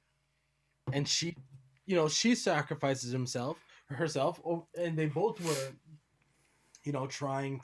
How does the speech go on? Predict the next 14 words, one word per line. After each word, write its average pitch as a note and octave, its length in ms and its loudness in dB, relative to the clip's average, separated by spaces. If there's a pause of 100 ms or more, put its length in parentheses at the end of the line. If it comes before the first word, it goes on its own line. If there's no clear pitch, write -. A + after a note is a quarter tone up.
to B2+ 280 -8 (1040)
out-sacrifice C3+ 1300 -4
each D3 180 -6
other, F#3+ 320 0
I G#3+ 100 -2
guess. A#3+ 460 -2
You D#3 60 0
know, D#3+ 200 0
they're C#3+ 100 -8
both F3 200 0
trying E3+ 140 0
to D3+ 60 -4
kill G3+ 200 -2
themselves. - 1300 -4